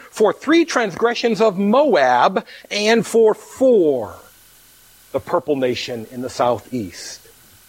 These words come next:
So now with the help of our map, we understand what Amos's original audience would have understood. What is he doing in this rhetorical device? What is he preaching?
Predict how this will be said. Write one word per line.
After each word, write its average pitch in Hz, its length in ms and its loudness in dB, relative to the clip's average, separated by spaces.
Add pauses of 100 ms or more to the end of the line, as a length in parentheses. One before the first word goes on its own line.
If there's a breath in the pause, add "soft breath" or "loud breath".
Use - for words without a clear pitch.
(440 loud breath)
So - 120 -2
now 302 200 0
with 381 120 2
the - 80 0
help 277 240 0
of - 120 2
our 202 100 2
map, 311 320 2
we 320 200 0
understand 277 760 2 (160 loud breath)
what 254 300 -2
Amos's 254 540 -2
original 226 420 0
audience 220 460 0
would 185 100 2
have 165 80 -2
understood. 196 720 0 (520 loud breath)
What 339 260 2
is 311 260 0
he 302 220 4
doing 262 720 2 (160 loud breath)
in 262 100 4
this 277 180 0
rhetorical 294 500 0
device? 311 220 0
What 311 160 2
is 339 120 0
he 302 100 4
preaching? 277 880 0